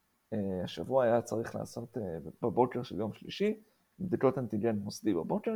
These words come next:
כדי, אה, אה, כדי להגיע ל-, אה, לגן באותו יום, כי היה בידודים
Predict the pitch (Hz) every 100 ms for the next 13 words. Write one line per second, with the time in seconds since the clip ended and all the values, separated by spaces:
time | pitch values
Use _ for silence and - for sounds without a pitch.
0 | 214 117 110 107 107 104 95 92 87 82
1 | 82 76 71 _ - 76 82 85 78 76
2 | 78 71 - 107 101 95 110 110 90 85
3 | 78 69 67 55 - - 78 76 87 107
4 | 107 101 95 - 147 185 - - 87 -
5 | - 120